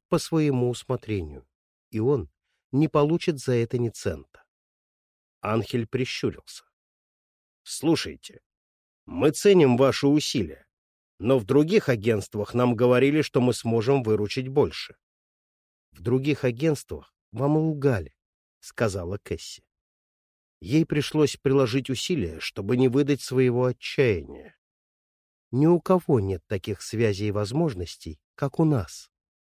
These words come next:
"А что насчёт пасткрайма?" — спросила Кармен.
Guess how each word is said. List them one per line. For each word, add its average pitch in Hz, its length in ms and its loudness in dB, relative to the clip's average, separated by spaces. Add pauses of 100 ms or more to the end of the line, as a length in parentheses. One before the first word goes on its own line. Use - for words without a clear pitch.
(440)
"А 143 240 4
что - 480 2
насчёт 190 600 6
пасткрайма?" — 131 840 2 (600)
спросила 123 540 0
Кармен. 123 520 -2